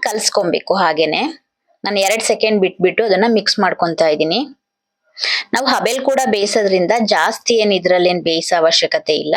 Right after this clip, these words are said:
ಸ್ವಲ್ಪ ಹಾಗೆ ಮಿಕ್ಸ್ ಮಾಡ್ಕೊಂಡ್ರೆ ಸಾಕು. ಇವಾಗ ನೋಡಿ ಇದು ಕಲ್ಸ್ಕೊಬೇಕು. ಇದು ಹಿಟ್ಟು ಆರ್ಬಾರ್ದು, ಬಿಸಿನೇ ಇರ್ಬೇಕು. ಅದು ಆರ್ಬಿಟ್ರೆ ಆಮೇಲೆ ಕಡ್ಬೆಲ್ಲ ಒಡ್ಕೊಂಡ್ಬಿಡುತ್ತೆ ಅದ್ರೊಳಗಡೆ ಹೂರ್ಣ ಹಾಕ್ದಾಗ.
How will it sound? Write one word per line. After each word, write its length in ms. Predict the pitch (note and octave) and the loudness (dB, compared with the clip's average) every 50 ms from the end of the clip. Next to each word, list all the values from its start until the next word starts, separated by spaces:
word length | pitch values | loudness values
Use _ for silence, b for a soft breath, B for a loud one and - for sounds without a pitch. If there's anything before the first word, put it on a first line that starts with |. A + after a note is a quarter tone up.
| C#4 F4 B B B B B B B - | -2 -2 B B B B B B B -6
ಸ್ವಲ್ಪ 280 | - A#3 A3+ A3+ B3 A#3+ | -4 -4 -2 -2 -2 -2
ಹಾಗೆ 320 | A3+ A3 G3 G3 G3 G#3 | 0 0 0 2 2 2
ಮಿಕ್ಸ್ 320 | G3+ G3+ F#3+ G3 A#3 - A3 | 2 2 2 2 0 0 2
ಮಾಡ್ಕೊಂಡ್ರೆ 520 | G#3 G3 F3 - - F#3 E3 D#3 E3 F3+ | 0 0 -2 -2 -2 -4 0 0 0 0
ಸಾಕು. 520 | F3+ - F3+ D#3 D#3 - - F#3+ C4 - - - _ _ _ _ B B B B B B | 0 0 -2 -2 -2 0 2 2 2 2 -2 -6 _ _ _ _ B B B B B B
ಇವಾಗ 180 | F#3+ G#3 G#3+ G3+ | -4 -2 0 2
ನೋಡಿ 420 | G#3 G3 F#3+ F3 F3 F#3+ A#3+ C#4 | 2 2 2 4 4 4 4 4
ಇದು 420 | C4 G3+ A#3+ C#4 D4+ - - _ - A#3+ - - | 4 2 2 0 0 -2 -12 _ -20 -20 -14 -8
ಕಲ್ಸ್ಕೊಬೇಕು. 720 | - A3+ G#3+ G#3+ - - - B3 A3+ G3+ F#3 F#3+ G#3 G#3 | -6 -6 -6 -4 -6 -2 0 2 2 2 2 2 2 2
ಇದು 160 | - G3+ C4+ D#4+ | 2 2 0 2
ಹಿಟ್ಟು 340 | C4 B3+ B3 - - D#4+ - - - - | 0 0 0 0 -6 -6 -6 -6 -8 -8
ಆರ್ಬಾರ್ದು, 680 | F3 F#3 F#3+ A3+ B3 A#3 G#3+ G#3+ G3 F3+ F3 E3+ G#3 A3 | -6 -2 -2 -2 -2 0 0 0 0 0 2 2 2 2
ಬಿಸಿನೇ 460 | G3 G#3+ G3+ - A3+ A3+ A#3+ A#3+ A3+ | 2 0 0 0 0 0 2 2 2
ಇರ್ಬೇಕು. 460 | G#3 F3 F3+ G3 E3+ - - G#3+ B B B B B B B B | 2 2 0 -2 0 2 0 -2 B B B B B B B B
ಅದು 200 | - G#3 A3 A3+ G#3+ | -6 -6 -2 -2 0
ಆರ್ಬಿಟ್ರೆ 580 | G3 F#3+ G#3 B3 B3 A3+ A#3 A3+ A3 A3 A#3+ A3+ | 0 0 0 0 0 0 0 0 0 0 0 2
ಆಮೇಲೆ 680 | A3 G3+ G3 G#3 A#3 C#4 D4+ C4+ A3+ F#3+ F#3+ - b b b b _ _ - _ _ _ - - | 2 2 2 2 2 2 4 4 2 2 0 -2 b b b b _ _ -20 _ _ _ -8 -6
ಕಡ್ಬೆಲ್ಲ 400 | - A#3+ A3+ G#3 B3 A#3+ A#3 A3+ A#3+ | -4 -4 -2 -2 -2 0 0 0 2
ಒಡ್ಕೊಂಡ್ಬಿಡುತ್ತೆ 840 | G#3+ F#3 E3+ - - G#3+ A3 A3+ G#3+ G3 F#3 F3 F3 - F3+ F3 | 2 2 2 2 0 0 2 2 2 2 2 0 0 -2 -2 0
ಅದ್ರೊಳಗಡೆ 460 | F#3 G3 F3+ F3+ E3+ D#3 F3+ F3 F3+ | 2 2 2 2 2 2 2 0 0
ಹೂರ್ಣ 300 | G3 G3 F3+ F3+ F3+ F3+ F3+ | 2 2 2 2 2 2 0
ಹಾಕ್ದಾಗ. 400 | F3 E3+ - _ - D3+ D#3 | -2 -2 -6 _ -8 -6 -2